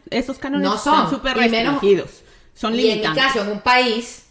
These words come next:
Speaker 2: que nosotros definamos nuestra cultura a partir de esa figura, es limitante.
Speaker 1: Es muy
Speaker 2: Es
Speaker 1: limitante.
Speaker 2: limitante por, porque no es realista, es limitante porque no está con los tiempos. Entonces,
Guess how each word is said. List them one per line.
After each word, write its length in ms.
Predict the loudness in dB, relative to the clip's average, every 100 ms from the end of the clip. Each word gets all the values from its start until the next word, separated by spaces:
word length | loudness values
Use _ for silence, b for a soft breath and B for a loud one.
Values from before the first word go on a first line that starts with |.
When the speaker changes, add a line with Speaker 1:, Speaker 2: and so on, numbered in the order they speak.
| _
Speaker 2:
que 100 | -10
nosotros 420 | -8 -6 -6 -4 -6
definamos 480 | -6 -8 -6 -4
nuestra 420 | -2 0 0 -2 -4
cultura 400 | -4 -2 0 -2
a 80 |
partir 440 | -4 -8 -8 -8 -6
de 180 | -6 -6
esa 180 | -8
figura, 680 | -10 -10 -6 -4 -4 -10 -18 -4
es 220 | -4 -2
limitante. 520 | -6 -8 -10 -12 -20 _ -8
Speaker 1:
Es 120 | -6
muy 180 | -2 0
Speaker 2:
Es 80 | 2
Speaker 1:
limitante. 400 | 2 2 2 2
Speaker 2:
limitante 60 | 0
por, 320 | 2 0 -2
porque 540 | -2 0 2 0 0 B B
no 180 | -6 -4
es 80 | -2
realista, 680 | 0 2 0 -2 -2 -4 B B B
es 140 | 0
limitante 500 | 2 0 -2 -2 -2
porque 260 | -2 -2 -2
no 100 | -4
está 180 | -4 -4
con 160 | -4
los 140 | -4 -2
tiempos. 460 | 0 0 -2 -6 b b b
Entonces, 540 | -4 0 0 0 -4